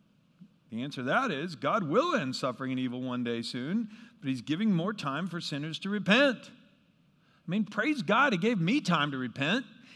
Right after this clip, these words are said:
If you're grateful that God gave you time to come to your senses and repent of your sin, would you say amen? Amen. Would you know there are many people all around us, they still haven't repented yet?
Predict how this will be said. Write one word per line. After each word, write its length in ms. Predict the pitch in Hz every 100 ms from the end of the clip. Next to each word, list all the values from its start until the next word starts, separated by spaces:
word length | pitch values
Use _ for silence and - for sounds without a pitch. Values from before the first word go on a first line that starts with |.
| -
If 100 | 147
you're 140 | 269
grateful 400 | 254 262 240 214
that 180 | 185 143
God 320 | 202 240 254
gave 240 | 214 226 175
you 160 | 233
time 560 | 208 190 226 160 151 170
to 80 | 151
come 240 | 185 233
to 60 | 214
your 120 | 185
senses 460 | 208 220 165 135
and 80 | 147
repent 340 | 143 131 202 226
of 100 | 190
your 120 | 151
sin, 400 | - 233 156 143
would 140 | 147
you 80 | 160
say 300 | 190 196 190
amen? 320 | 185 202 170
Amen. 160 | 113 92 - - - - - - - - - _ _ _ _ _ _ _ _ -
Would 120 | 151
you 80 | 220
know 100 | 247
there 120 | 233
are 40 | 214
many 240 | 214 240
people 260 | 226 240 226
all 200 | 233 220
around 300 | 202 240 247
us, 160 | 240
they 160 | - 202
still 320 | 202 226 247
haven't 340 | 180 220 247 208
repented 500 | 180 165 220 240 233
yet? 360 | 240 254 262